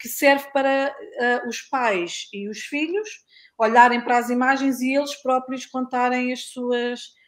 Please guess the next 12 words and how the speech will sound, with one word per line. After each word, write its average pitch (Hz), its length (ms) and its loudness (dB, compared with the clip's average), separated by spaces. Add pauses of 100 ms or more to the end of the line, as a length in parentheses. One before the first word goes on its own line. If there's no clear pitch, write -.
(180)
as 240 120 -6
suas, 247 440 -4 (100)
as 220 140 -4
suas 247 360 -4
histórias, 190 400 -2
porque 208 280 -12
isso 220 220 -12
trabalha 220 380 4
bastante 220 400 -4
a 220 40 2
imaginação 214 680 -4
da, 208 280 -2